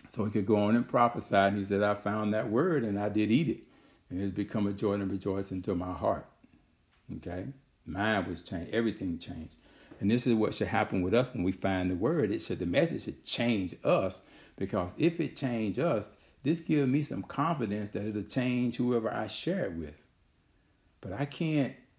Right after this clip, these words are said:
take the message that changed me, add my little twist and spin to it, put my little acronyms in there, and think it's gonna have the same effect on the next hearer.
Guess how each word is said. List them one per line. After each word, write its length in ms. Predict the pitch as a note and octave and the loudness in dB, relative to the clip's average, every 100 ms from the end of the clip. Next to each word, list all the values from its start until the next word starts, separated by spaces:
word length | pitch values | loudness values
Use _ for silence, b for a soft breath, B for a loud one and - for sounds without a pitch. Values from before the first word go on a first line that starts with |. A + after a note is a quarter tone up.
| _ - | _ -4
take 360 | D3+ G#3 A3 | 2 2 0
the 100 | - | -2
message 540 | F#2+ G#2 D3+ C#3 A2+ G#2 | 0 0 0 0 -2 0
that 240 | G2+ - | -2 -2
changed 480 | - B2 A2 G2+ E2+ | -2 0 0 -2 0
me, 460 | A2+ F3 G#2+ A2 - b b b _ - | 2 4 2 -4 -12 b b b _ 0
add 280 | A#2 B2+ | 2 4
my 180 | A2+ D3+ | 2 2
little 240 | F#3+ C#3 - | 2 0 0
twist 320 | A#2 A2+ A2 | 0 0 -2
and 80 | G#2 | -6
spin 460 | - G#2 G2 F#2 | -4 -2 0 -2
to 260 | F2+ F#2+ F#2+ | -4 -4 -4
it, 160 | - | -6
put 180 | - - | -4 -2
my 180 | A#2 C3+ | 0 0
little 220 | D3 A#2+ | 0 0
acronyms 720 | - G#2 - G#2 G2+ G#2 F#2+ | 0 -2 -2 -2 -2 -2 -4
in 200 | G2 F#2 | -4 -4
there, 220 | F2+ F2+ - | -4 -4 -4
and 160 | F#2 F2 | -4 -2
think 220 | A#2+ B2 | 0 0
it's 100 | A2+ | -2
gonna 180 | G#2+ G2+ | -2 -2
have 160 | G#2 | -2
the 80 | G2 | -4
same 360 | F2 G#2 G#2+ G2 | -6 -4 -2 -2
effect 400 | F2+ G2+ F#2+ G2 | -2 -4 -4 -4
on 100 | G2 | -4
the 80 | F#2+ | -2
next 280 | F#2 F#2 | -4 -4
hearer. 280 | - C3+ - | -4 -2 -4